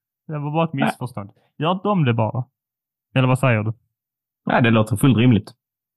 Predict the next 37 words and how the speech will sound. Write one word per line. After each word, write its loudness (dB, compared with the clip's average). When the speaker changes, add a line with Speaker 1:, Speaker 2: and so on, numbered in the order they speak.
Speaker 1:
Ja, -2
okej. -12
Speaker 2:
Ska -2
vi 2
pysa 0
vidare? 2
Lämna 2
den 6
här 4
tragiska 2
händelsen 4
Speaker 1:
Det 4
får -
vi 4
Speaker 2:
bakom 4
Speaker 1:
göra. 4
Speaker 2:
oss. 2
Speaker 1:
Jag -2
sitter, -2
sitter 0
här 4
och 2
har 2
ångest -2
över 0
att -4
jag, 0
eh, -2
pratar 0
skit 0
om -2
min 0
mormor. 0
Speaker 2:
Det 2
är 2
lugnt. 0
Eh, 2